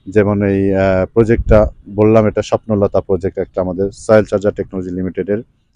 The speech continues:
এবং এটা সেই নওগাঁর পোরশাতে, পোরশা থানা, এটা সারাইগাছি নামক একটা গ্রাম। এখানে আমরা এই বাগানটা করেছি, পঁচিশ বিঘা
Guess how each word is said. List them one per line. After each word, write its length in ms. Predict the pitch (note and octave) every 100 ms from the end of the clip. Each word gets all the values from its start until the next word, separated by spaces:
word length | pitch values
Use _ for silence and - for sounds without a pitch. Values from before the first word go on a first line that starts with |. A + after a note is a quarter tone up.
| _ -
এবং 220 | G2 G2
এটা 160 | G2 G2
সেই 160 | - F#2+
নওগাঁর 400 | G2 G2+ G2 F#2+ -
পোরশাতে, 500 | A2+ - G#2+ A2 A2+ _ _ _ _ _ _ -
পোরশা 280 | A2 C3
থানা, 380 | B2 A2+ G2+ A#2+ -
এটা 260 | G#2 G#2 G2+
সারাইগাছি 640 | - C#3+ C#3+ A#2+ A2 A2
নামক 300 | G2 F#2+ F#2
একটা 220 | F#2 -
গ্রাম। 400 | E2 F#2+ F2+ A2 - _ _ - F#2+
এখানে 240 | F2+ G2
আমরা 160 | F#2+ F#2+
এই 60 |
বাগানটা 340 | F2 F2 F2+ F#2+
করেছি, 380 | G2 F#2 - -
পঁচিশ 320 | F#2 F#2+ E2+
বিঘা 320 | F2+ F2 F#2